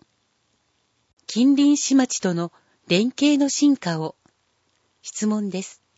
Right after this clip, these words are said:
広島広域都市圏の市町との連携を進化させるべきだと思うが、どうか。答弁です。県域内の行政、住民がメリッ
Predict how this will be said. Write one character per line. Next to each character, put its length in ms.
広 300
島 220
広 340
域 160
都 120
市 160
圏 260
の 80
市 180
町 260
と 120
の 180
連 240
携 320
を 80
進 300
化 100
さ 140
せ 120
る 120
べ 100
き 80
だ 140
と 180
思 280
う 40
が、 180
ど 160
う 60
か。 240
答 220
弁 220
で 140
す。 180
県 280
域 240
内 220
の 220
行 220
政、 640
住 280
民 260
が 180
メ 140
リ 140
ッ 20